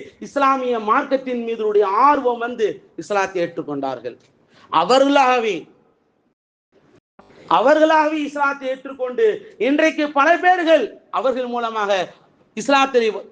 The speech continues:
நோக்கி வந்து கொண்டிருக்கின்றார்கள். இஸ்லாமிய மார்க்கம் என்பது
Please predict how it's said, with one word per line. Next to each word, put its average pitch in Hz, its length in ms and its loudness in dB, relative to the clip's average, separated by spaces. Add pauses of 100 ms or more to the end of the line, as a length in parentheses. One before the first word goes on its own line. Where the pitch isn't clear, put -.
(320)
நோக்கி 277 360 0
வந்து 262 220 -4
கொண்டிருக்கின்றார்கள். 196 800 -2 (2000)
இஸ்லாமிய 302 460 2 (100)
மார்க்கம் 320 520 2
என்பது 269 340 2